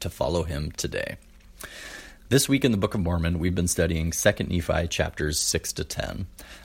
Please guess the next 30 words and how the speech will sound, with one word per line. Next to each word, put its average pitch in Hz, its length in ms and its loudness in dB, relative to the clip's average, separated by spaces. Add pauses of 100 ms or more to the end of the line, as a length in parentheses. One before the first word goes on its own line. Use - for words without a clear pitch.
Up - 140 0
until 120 280 2
now, 90 360 2
the 87 100 -2
Book 90 160 -2
of 101 80 0
Mormon 87 380 2 (140)
has 90 160 2
basically 113 440 4
been 90 520 2
the 78 100 0
Nephi 82 420 -2
show. - 440 0 (500)
It's - 160 -4
been 82 160 2
a 78 40 0
first-person - 640 0
story 87 480 2
written 87 300 2
by 98 160 6
Nephi 82 520 0
about 78 220 0
his - 140 -2
family's 90 480 0
journey 85 380 0
from - 220 -2
Jerusalem, - 640 -2 (300)
through 117 220 4
the 147 80 4
wilderness, 87 580 4